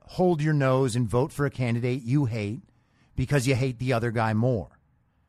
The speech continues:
which is what so many commies did for Joe Biden. And even worse, all the commies that pretended to love Joe Biden.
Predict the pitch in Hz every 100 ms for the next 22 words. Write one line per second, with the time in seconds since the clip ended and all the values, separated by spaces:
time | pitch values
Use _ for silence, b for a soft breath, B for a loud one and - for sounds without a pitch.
0 | _ _ _ _ _ _ _ 120 - 117
1 | 117 120 - - - 156 160 151 151 -
2 | 143 131 123 110 85 - 117 98 73 -
3 | 104 107 98 85 90 87 62 62 b b
4 | b b b 185 240 302 160 120 151 104
5 | - 123 151 143 - 123 127 110 110 -
6 | 127 113 - 131 127 117 - 107 95 101
7 | 113 87 76 - 82 80 78 78